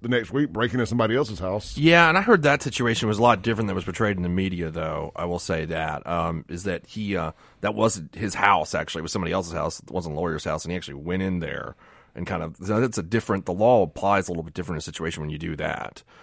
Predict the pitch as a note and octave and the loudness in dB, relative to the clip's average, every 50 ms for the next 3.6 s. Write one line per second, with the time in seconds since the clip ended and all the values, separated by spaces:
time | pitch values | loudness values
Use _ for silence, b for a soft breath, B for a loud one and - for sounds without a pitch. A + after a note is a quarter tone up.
0 | b b G#2 A#2+ C#3+ E3 D#3 D#3 C#3 C3+ B2+ C3 C#3 D#3+ F#3+ D3 A#2+ A2 G#2 G#2 | b b 4 6 8 8 6 6 4 4 4 6 6 4 4 4 2 2 2 0
1 | G#2 F2+ E2+ D#2 D2 F2+ A2+ C3 G2+ G2 A#2 C3+ B2+ - - G2+ G2 A2 A#2+ D3 | -2 -2 -4 -6 -6 -6 -6 -6 -4 -4 -2 -2 -2 -2 -4 -6 -6 -4 -4 -4
2 | D3+ F#2 D#2+ D2+ D2+ D#2+ G2 A#2+ B2+ A#2 A#2 B2+ - - A#2 - F2 E2 D#2 D2 | -4 -4 -4 -4 -4 -4 -4 -4 -6 -6 -8 -8 -10 -10 -12 -12 -10 -10 -12 -8
3 | - F#2 A2+ G2 - - - E2 E2+ - - D#2 | -6 -6 -6 -6 -8 -10 -12 -14 -14 -14 -16 -18